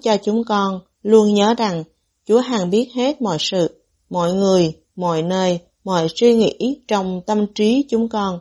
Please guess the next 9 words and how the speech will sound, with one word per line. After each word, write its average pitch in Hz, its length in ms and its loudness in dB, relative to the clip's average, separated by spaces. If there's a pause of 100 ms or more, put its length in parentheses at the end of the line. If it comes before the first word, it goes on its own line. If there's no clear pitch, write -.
(420)
hầu 196 220 -2
cho 196 180 0
chúng 220 240 -4
con 196 400 -2
không 233 360 0
phạm 170 220 -6
tội 160 280 -2
với 190 280 -4
Chúa. 202 300 0